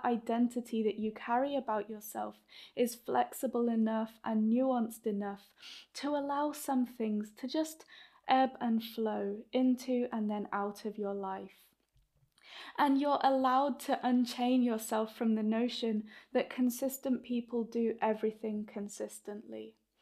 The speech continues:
You're allowed to experiment, you're allowed to try things. You're allowed to break streaks, and you're allowed to refuse to finish things that aren't working anymore.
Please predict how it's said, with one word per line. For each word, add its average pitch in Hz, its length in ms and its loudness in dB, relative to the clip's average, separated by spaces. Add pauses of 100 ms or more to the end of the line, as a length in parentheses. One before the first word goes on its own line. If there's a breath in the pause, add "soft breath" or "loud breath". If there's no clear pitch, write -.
(480 loud breath)
You're 247 220 6
allowed 262 480 4
to 262 140 -4
experiment, 233 800 2
you're 247 240 4
allowed 254 640 2 (160)
to 240 80 0
try 220 360 -2
things. 202 600 -8 (440 loud breath)
You're 254 180 4
allowed 262 500 2
to 247 120 -2
break 240 400 0
streaks, - 760 -4 (260 loud breath)
and 240 160 8
you're 233 160 4
allowed 240 520 2
to 262 120 -6
refuse 247 580 -4
to 240 100 -10
finish 240 420 -2
things 214 360 -4 (100)
that - 200 -2
aren't 226 400 -2
working 220 460 -6
anymore. 196 560 -8